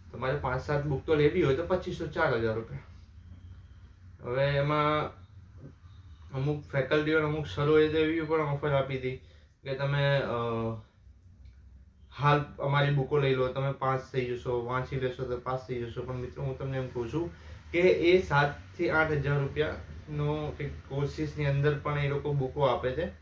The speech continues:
પણ કોઈ જરૂર નથી. જે નથી પહોંચી વળતા એમની વાત છે. એવું છે કે તમે સમજો કે એકેડમીની કોઈ બુક પરચેસ નથી કરવા માંગતા કે નથી કરી શકતા, તો આપણે એના માટે એક રસ્તો છે. રસ્તો તો શું કહેવાય, પણ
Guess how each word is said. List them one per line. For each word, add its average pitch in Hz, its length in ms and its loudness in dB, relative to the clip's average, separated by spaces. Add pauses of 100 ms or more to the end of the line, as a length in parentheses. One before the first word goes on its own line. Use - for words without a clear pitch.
(440)
પણ 135 180 0
કોઈ 135 200 0
જરૂર 123 320 0
નથી. 131 520 -6
જે 135 140 0
નથી 131 220 0
પહોંચી 135 320 -4
વળતા 131 380 2
એમની 131 240 0
વાત 110 240 -2
છે. - 280 -12 (600)
એવું 190 120 6
છે 190 260 2 (300)
કે 160 100 -6
તમે 170 480 0 (680)
સમજો 165 300 4
કે 175 140 4
એકેડમીની 175 440 6
કોઈ 180 140 6
બુક 156 240 0
પરચેસ 156 380 -2
નથી 139 220 0
કરવા 147 280 2
માંગતા 139 300 -2
કે - 260 -8
નથી 147 240 0
કરી 139 260 4
શકતા, 170 400 -6 (180)
તો 143 60 0
આપણે 151 260 2
એના 151 160 0
માટે 151 240 2
એક 147 100 -4
રસ્તો 131 360 -2
છે. 170 320 -6 (180)
રસ્તો 143 300 4
તો 196 160 4
શું 220 180 -2
કહેવાય, 185 220 6
પણ 226 180 0